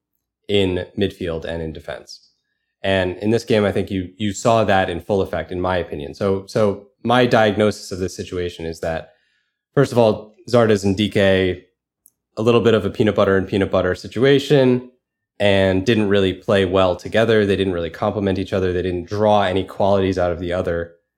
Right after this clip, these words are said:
that wouldn't have been there otherwise. But the fact that those two guys were, were up top waiting for service meant that we were unable to create the kind of combination play that you need to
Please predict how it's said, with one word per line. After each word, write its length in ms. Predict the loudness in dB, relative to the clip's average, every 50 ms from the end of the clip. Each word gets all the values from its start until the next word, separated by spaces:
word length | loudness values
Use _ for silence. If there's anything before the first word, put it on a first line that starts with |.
| _ -2
that 400 | 0 0 0 -2 -6 -12 _ _ _ _ _ _ _ _
wouldn't 340 | 0 0 0 0 -2 -4 -2
have 220 | -4 -4 -4 -4
been 140 | -4 -4 -4
there 180 | -2 -2 -2
otherwise. 480 | -2 0 0 2 2 2 2 0 -2 -6 _ _ _ _ _ _ _ _ _ _ _ _ _ _ _ _ _ _ _ _ _ _ 0 2
But 360 | 4 4 2 0 -4 -10 -18 _ _ _ _ _ _
the 80 | 0
fact 240 | 2 4 4 4 2 0
that 80 | 0
those 200 | 2 2 2 2
two 160 | 0 0 2
guys 260 | 4 4 4 2 2 2
were, 300 | 2 2 2 0 0 0
were 140 | 0 2 2
up 160 | 2 0 0
top 340 | 0 0 0 0 0 -2 0
waiting 360 | 0 2 2 2 2 0 -2
for 500 | -4 _ -2 0 2 2 0 0 -2 -6
service 680 | -6 -4 -2 0 0 2 0 -2 -2 -8 -16 -20 _ _ _ _
meant 240 | 0 0 0 0 0 0
that 120 | 0 0
we 100 | 0 0
were 180 | 0 0 0 0
unable 580 | 0 2 2 2 0 0 0 0 -2 -4 -10 _ _ _ _ _ -10 -6
to 320 | -4 -2 -2 -2 -2 -4
create 560 | -6 -6 -2 0 0 0 -2 -4 -6 -10 _ _
the 60 | -10
kind 160 | -6 -4 -4 -4
of 60 | -2
combination 520 | -2 -4 -2 -2 -2 -4 -6 -6 -8 -10
play 200 | -8 -6 -6 -6
that 120 | -6 -8 -8
you 100 | -8 -8
need 320 | -8 -8 -8 -8 -10 -12 -14 _ _ _ _ _ _ _ _ _ -8
to 440 | -4 -4 -2 0 -2 -2 -4 -6